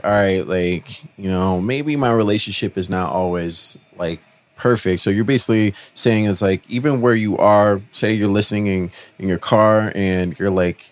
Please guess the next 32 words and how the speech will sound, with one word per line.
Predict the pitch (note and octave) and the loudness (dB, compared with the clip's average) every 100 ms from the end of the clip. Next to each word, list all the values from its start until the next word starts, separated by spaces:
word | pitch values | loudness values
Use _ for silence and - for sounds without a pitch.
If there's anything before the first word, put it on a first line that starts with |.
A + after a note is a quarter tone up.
| - | -10
and | F#2 | -4
your | F2 | -2
spouse | - G2+ G2 | 2 2 2
is | F2+ | 0
not | F#2 | 0
even | F2+ D#2+ | 0 0
with | F#2+ G2+ | -2 -2
you, | A2 G#2 | -2 -2
but | F2 F2 | -2 -2
you | F2+ G#2 | -2 -4
can | F2+ - | -6 -4
ask | G2+ A#2 - | 0 0 0
yourself, | F#2+ - F2+ F2 - - _ _ | -2 0 0 -2 -6 -20 _ _
what | - A2 | -2 2
is | A2+ G#2 - _ | 2 2 -6 _
bringing | - G#2+ G#2 | -2 0 2
you | G2 | 0
here | F#2 - G#2 G2 F2+ | -2 -2 2 2 0
to | - F#2+ | 0 0
that | F#2 F2+ - _ - | 2 2 0 _ -6
point | G#2+ G2 | -2 0
in | E2 F2+ | 0 -2
the | |
relationship, | D#2+ D#2+ E2+ - - - _ _ _ _ | 0 0 -2 -6 -10 -12 _ _ _ _
right? | E2 E2+ - - _ _ _ _ _ | -8 -6 -8 -14 _ _ _ _ _
What | G2+ G#2 | -2 0
is | G2 | 0
bringing | G#2+ G2+ | 2 2
you | F#2 | 0
here? | F2+ G2+ F2+ | 0 2 2
Is | E2+ E2+ | 0 2
it, | F2 F2 D#2 | 2 2 -2